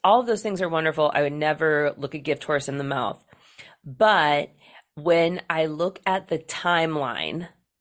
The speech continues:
of that project and how much, like, red tape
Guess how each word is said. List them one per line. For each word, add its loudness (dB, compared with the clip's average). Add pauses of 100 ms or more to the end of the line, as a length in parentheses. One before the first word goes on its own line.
(380)
of 0
that 4
project -2 (420)
and 0
how 0
much, 0
like, 2
red 0
tape -2